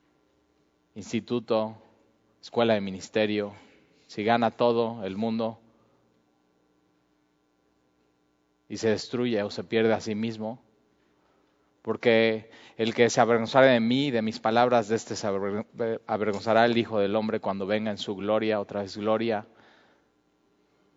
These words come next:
Y, y un día vamos a ver a Jesús viniendo en su gloria por nosotros como iglesia.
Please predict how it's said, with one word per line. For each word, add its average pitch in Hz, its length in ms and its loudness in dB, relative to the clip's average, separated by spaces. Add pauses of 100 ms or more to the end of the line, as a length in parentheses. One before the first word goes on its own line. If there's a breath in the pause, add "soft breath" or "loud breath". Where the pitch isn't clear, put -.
(120)
Y, 127 220 -2
y 123 60 4
un 135 160 2
día 120 180 8
vamos 117 240 0
a 107 60 -2
ver 110 180 2
a 101 60 -2
Jesús 101 500 -10 (140)
viniendo 104 520 -6 (3000)
en 101 140 -16
su 107 160 -8
gloria 110 320 2
por 98 180 -6
nosotros 104 480 -8
como 98 240 -8
iglesia. 101 540 -4